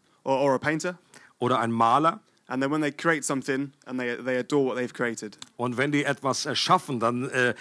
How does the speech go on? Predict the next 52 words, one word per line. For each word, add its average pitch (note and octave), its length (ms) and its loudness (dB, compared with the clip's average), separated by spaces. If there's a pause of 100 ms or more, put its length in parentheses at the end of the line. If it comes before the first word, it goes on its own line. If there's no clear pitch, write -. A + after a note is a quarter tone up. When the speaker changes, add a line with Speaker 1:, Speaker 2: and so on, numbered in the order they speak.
(160)
Speaker 2:
lieben D#3+ 400 4
die D3+ 100 0
auch A#2+ 160 -4
das, C#3 300 0
was A#2 140 -2
sie C3+ 100 -2
erschaffen C3+ 460 -4
haben. F2 200 -10 (240)
Speaker 1:
And C3+ 140 -2
then C#3 80 2
with D3 100 2
a F3+ 60 0
chair, F3 440 -2
every D3+ 300 0
detail D3 480 -2
has C3+ 160 -2
a C3 60 -10
purpose. D3 580 -4 (220)
Speaker 2:
Und B2 220 -4
mit C3 140 0
einem A#2+ 140 0
Stuhl, F3 460 4
wenn C#3+ 120 -4
der C3+ 140 0
so C3+ 300 0
wunderbar C#3+ 400 0
geschnitzt D#3 480 -2
ist, D#3 180 -4
dann B2+ 160 -4
hat C#3+ 160 0
jedes C#3 320 -2
Detail C3+ 420 0
hat C#3 160 -4
eine C3 380 -2
Zielbestimmung. A#2 800 -6 (640)
Speaker 1:
And C3 140 -6
God D#3+ 160 4
loves C#3+ 180 2
us C#3 200 -2
even C3+ 200 -4
more C3 200 -2
than A#2 140 -4
that. A2+ 180 -8 (200)
Speaker 2:
Und A#2+ 360 -2
Gott C3+ 200 0
liebt D#3 280 4
uns C3 220 -4
noch A#2 120 -2
viel B2 240 0
mehr A2+ 200 0
als F#2+ 140 -6
das. - 360 -10